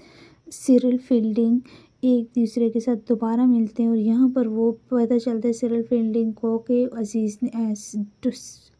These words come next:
डॉक्टर अजीज़ को पता चलती है कि सिरिल फील्डिंग ने शादी कर ली। और वो कहते हैं कि ये, अ,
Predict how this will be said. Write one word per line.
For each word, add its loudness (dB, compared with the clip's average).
डॉक्टर -2
अजीज़ 2
को -2
पता -4
चलती -2
है -2
कि -4
सिरिल -2
फील्डिंग 0
ने 2
शादी -4
कर -4
ली। -4
और -6
वो -6
कहते -6
हैं -8
कि -2
ये, -2
अ, -4